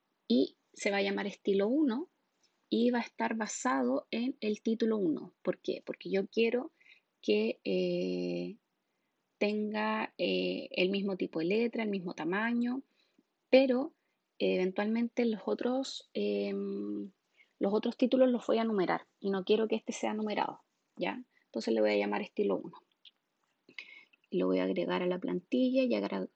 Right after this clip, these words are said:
a la lista de estilos rápidos. Y lo vamos a actualizar automáticamente también.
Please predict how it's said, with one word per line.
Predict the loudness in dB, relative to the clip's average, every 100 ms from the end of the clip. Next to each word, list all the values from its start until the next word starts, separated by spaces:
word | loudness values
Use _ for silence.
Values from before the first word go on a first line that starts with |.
| -6
a | -4 -4 -6 -4
la | 0
lista | 0 -2 -4
de | -6
estilos | -6 -4 -2 -2
rápidos. | -6 -8 -12 -18 _ _ _ _ _ _ _ _ _ -20 _ _ _
Y | -6 -2
lo | 0
vamos | -2 -2
a |
actualizar | -6 -10 -8 -8
automáticamente | -8 -6 -8 -8 -10 -10 -12
también. | -14 -14 -16